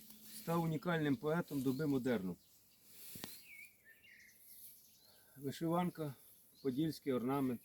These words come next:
е, поперечна низь, церква козацька, батько його служив у цій козацькій церкві і мати.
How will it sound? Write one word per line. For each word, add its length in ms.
е, 300
поперечна 580
низь, 400
церква 420
козацька, 640
батько 400
його 200
служив 400
у 60
цій 180
козацькій 520
церкві 480
і 40
мати. 320